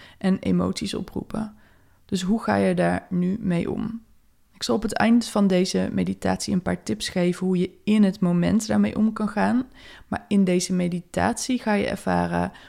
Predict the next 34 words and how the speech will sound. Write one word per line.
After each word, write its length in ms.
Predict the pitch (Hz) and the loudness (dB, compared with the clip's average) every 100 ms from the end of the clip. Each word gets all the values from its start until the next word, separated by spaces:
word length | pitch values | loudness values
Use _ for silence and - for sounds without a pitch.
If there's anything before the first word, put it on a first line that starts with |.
| - _ - | -20 _ 0
hoe 140 | 196 | 2
je 320 | 220 202 196 - | 4 4 2 -2
kan 360 | - 185 180 - | -2 0 0 -2
mediteren 960 | - 185 180 175 175 - 185 185 180 175 | -2 0 0 -2 -4 0 2 2 2 2
nadat 440 | 175 175 175 - | 2 0 -2 -6
zoiets 340 | - 180 185 196 | -6 -6 -4 -6
is 160 | 190 | -6
gebeurd 520 | - 175 196 214 220 | -4 0 2 0 -2
en 160 | - 190 | -2 0
je 80 | 175 | 2
merkt 720 | 175 175 190 233 277 - - - _ | 2 2 0 -4 -6 -12 -18 -20 _
dat 200 | - 185 | -6 -4
dat 320 | 180 175 175 - | 0 -2 -2 -4
een 140 | 185 | 0
negatieve 680 | 180 185 190 196 - 170 190 | 2 2 0 -4 -4 -6 -6
invloed 500 | - 180 175 190 180 | -4 -4 -2 -6 -6
heeft 340 | 165 165 180 - | -4 -4 -4 -8
op 180 | 170 | -6
jouw 440 | 190 175 175 180 214 | -2 0 0 -2 -6
staat 500 | - - - - - | -12 -8 -8 -8 -12
van 220 | - 180 170 | -6 -4 -4
zijn. 540 | 175 - - 208 - _ _ _ _ _ _ _ _ _ _ _ _ | -6 -8 -8 -10 -12 _ _ _ _ _ _ _ _ _ _ _ _
Dit 200 | - 196 | -2 -2
is 180 | 202 202 - | -2 -6 -6
sowieso 880 | 190 185 208 202 190 180 180 180 | -6 0 2 2 0 -2 -2 -2
een 300 | 196 180 180 | -2 -2 -2
heerlijke 760 | 190 175 196 208 202 202 190 196 | -2 -2 0 0 -2 -2 -4 -2
meditatie 720 | 208 185 185 180 190 180 - 208 | -2 -2 -4 -4 -6 -6 -6 -2
om 140 | 180 | 0
helemaal 380 | 175 190 190 185 | 0 2 0 0
tot 220 | - 202 | -4 -6
jezelf 340 | 196 190 196 214 | -4 0 -2 -2
te 120 | 208 | -6
komen 520 | 214 185 185 185 190 | -2 0 0 0 -4